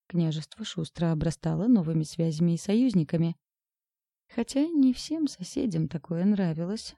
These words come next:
бывали и стычки. Но куда обычным людям против оборотней? Мирояр словом разил, Яромир мечом. Стоило вспомнить о мужьях, и они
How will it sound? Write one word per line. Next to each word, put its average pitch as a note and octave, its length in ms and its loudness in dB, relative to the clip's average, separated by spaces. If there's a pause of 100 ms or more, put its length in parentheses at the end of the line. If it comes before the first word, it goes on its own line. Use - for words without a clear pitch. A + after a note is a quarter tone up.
(120)
бывали E3 440 -2
и A3 60 -4
стычки. E3 600 -4 (360)
Но D#3+ 140 2
куда F#3+ 380 -4
обычным D#3+ 440 0
людям D#3 260 -2
против - 380 -6
оборотней? F3 560 2 (340)
Мирояр F#3+ 460 0 (180)
словом G3+ 500 0
разил, G3 440 0 (240)
Яромир D#3+ 480 0
мечом. E3+ 480 2 (1120)
Стоило F3 420 -6
вспомнить E3 560 0
о E3 60 2
мужьях, D#3+ 640 -2
и G3+ 100 4
они E3+ 280 4